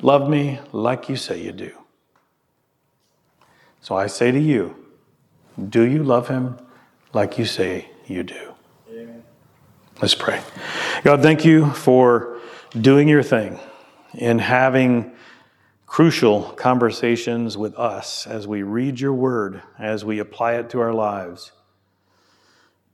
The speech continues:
Speaker 1: Forgive us, Lord, when we simply mouth the words and don't show you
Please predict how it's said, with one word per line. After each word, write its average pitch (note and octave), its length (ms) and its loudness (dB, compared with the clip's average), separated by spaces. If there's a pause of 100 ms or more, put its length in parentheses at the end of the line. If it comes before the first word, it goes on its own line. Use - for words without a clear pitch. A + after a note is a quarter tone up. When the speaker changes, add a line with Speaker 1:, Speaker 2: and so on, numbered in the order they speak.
(120)
Speaker 1:
Forgive A#2+ 340 4
us, A2 180 2
Lord, A2 340 2
when A2 180 -6
we G#2+ 100 -4
simply A2 380 -10
mouth G#2+ 400 -6
the A#2+ 80 -4
words A2 420 -4
and G#2 160 -8
don't G2+ 300 -10
show A#2 320 -4
you A#2 420 -4